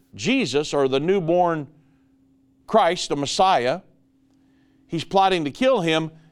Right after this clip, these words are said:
God is warning them and said, "No, you don't go back to Herod, because he's seeking to kill, uh, the child. You guys are gonna go back another way." And so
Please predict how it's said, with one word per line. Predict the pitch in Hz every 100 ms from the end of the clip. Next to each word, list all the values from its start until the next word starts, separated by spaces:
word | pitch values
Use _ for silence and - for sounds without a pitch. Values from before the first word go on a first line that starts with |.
| -
God | 110 175 214 180 156 156
is | 147 127
warning | 123 147 214 196 147
them | 143
and | 143
said, | 151 135
"No, | 131 160
you | 151 151 254
don't | 240 247
go | 196 208
back | 196 214
to | 143
Herod, | 123 180 113 101 - _ _ _ -
because | 110 117
he's | 135 247 220
seeking | - 214 180 175
to | 151
kill, | - 175 165 151 - _ _ -
uh, | 139 127 120
the | 120
child. | - 180 175 135
You | 196 214
guys | 180 147
are | 143
gonna | 151
go | 143
back | 139 156 -
another | 127 143
way." | 110 135 98 - _ _ _ _ _ _ _ _ _ _ _ -
And | 160 139
so | - 185 170 143